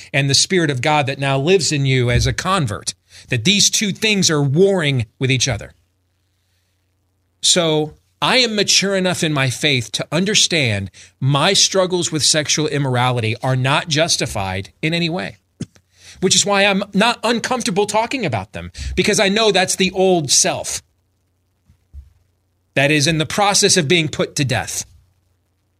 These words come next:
And so while the struggle is real, it's not, it's not as pronounced as it was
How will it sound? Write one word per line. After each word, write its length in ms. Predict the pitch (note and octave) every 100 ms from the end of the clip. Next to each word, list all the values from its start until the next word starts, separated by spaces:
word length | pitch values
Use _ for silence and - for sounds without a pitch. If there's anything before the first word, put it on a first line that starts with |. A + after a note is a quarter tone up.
| _ _ _ -
And 80 | C#3
so 100 | F3
while 280 | D#3+ E3 D3+
the 100 | D#3+
struggle 420 | - G#3 G3+ G3
is 220 | F#3 B2
real, 340 | F3 G3+ C3+ C#3+
it's 220 | D#3 F3+
not, 320 | F#3 F#3 - - -
it's 200 | F3 -
not 200 | G3 F#3
as 140 | F3 -
pronounced 500 | E3 D#3 F#3 G3 E3+
as 100 | C#3+
it 80 | C#3
was 280 | C3+ C3